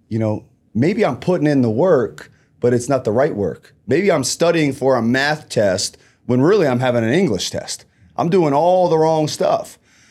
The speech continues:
Um, so I asked my parents if they can, uh,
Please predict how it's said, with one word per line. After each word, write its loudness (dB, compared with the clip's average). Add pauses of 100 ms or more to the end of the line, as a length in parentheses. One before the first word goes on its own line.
(120)
Um, -2 (360)
so 0
I 2
asked -4
my 0
parents -2 (420)
if 2
they 0
can, 0
uh, 2